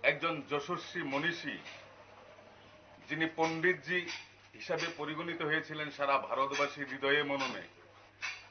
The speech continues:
আজকে পণ্ডিত দীনদয়ালজির সমর্পণ দিবস। আমরা সাত রামনগর মণ্ডলের পক্ষ থেকে এই দিবসটি যথাযথ মর্যাদায় পালন করছি। আমরা জানি, দীনদয়ালজি উনিশশো ষোলো সালের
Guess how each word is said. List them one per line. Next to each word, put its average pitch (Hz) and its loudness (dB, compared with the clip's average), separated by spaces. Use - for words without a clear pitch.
আজকে 120 2
পণ্ডিত 139 2
দীনদয়ালজির 143 4
সমর্পণ 135 -2
দিবস। 160 2
আমরা 143 8
সাত 143 4
রামনগর 160 4
মণ্ডলের 151 6
পক্ষ 156 2
থেকে 113 -2
এই 127 4
দিবসটি 160 -2
যথাযথ 143 -2
মর্যাদায় 147 6
পালন 131 2
করছি। 165 -8
আমরা 143 2
জানি, 156 8
দীনদয়ালজি 165 4
উনিশশো 165 -2
ষোলো 147 2
সালের 165 8